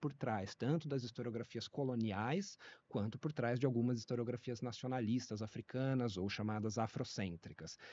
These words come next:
Então eu tento trazer uma abordagem que vá pensar a partir da chamada crítica pós-colonial, como é que essas categorias e essas divisões raciais e culturais vão sendo historicamente construídas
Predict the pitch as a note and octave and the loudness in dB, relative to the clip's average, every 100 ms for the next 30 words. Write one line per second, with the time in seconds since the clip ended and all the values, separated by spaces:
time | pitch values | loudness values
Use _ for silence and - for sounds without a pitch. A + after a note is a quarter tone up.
0 | - G#2 G#2+ A2 A2 A2+ - A#2+ A#2 G2 | -10 -6 -2 -2 0 -4 -4 -4 -2 0
1 | A#2 B2 A#2+ A#2+ G#2 G#2+ A2+ A#2 C3 C3+ | 2 2 0 0 0 2 2 0 -2 -2
2 | A#2+ B2 C3 C#3 - G#2 F#2 G2+ F#2+ - | 0 0 0 -4 -2 -2 -2 -4 -6 -4
3 | - C3+ B2+ _ _ _ _ G#2+ G#2 A2+ | 4 4 4 _ _ _ _ -4 0 0
4 | A2 G#2 D3+ C#3+ - C3 - A#2 - B2 | 0 0 2 2 0 -6 -4 -4 -2 -2
5 | A#2+ A2 A#2+ E3 - - - _ - C3+ | 0 2 2 0 -2 -18 -20 _ 0 2
6 | C3+ B2+ D3+ F3+ E3+ E3+ E3+ E3 D#3+ E3 | 4 2 0 -2 -2 -4 -2 0 4 6
7 | C#3+ D#3 C3 A#2+ C3 A2+ B2 C3 D3+ A#2+ | 6 4 4 2 0 0 0 2 2 4
8 | C3+ C#3+ D3 C#3+ B2+ A#2 C3 B2 B2+ B2 | 4 4 2 0 -4 -4 -2 0 0 -2
9 | C3 B2 B2 A#2+ A2 B2 - A2 A2 - | -4 -2 -2 0 -2 -4 -2 -4 -4 0
10 | D3 F#3+ D#3+ D3+ C#3 - C3+ - D#3+ D3+ | 0 2 2 0 0 -4 -4 2 6 6
11 | D#3+ F3 G#3+ - | 6 6 4 0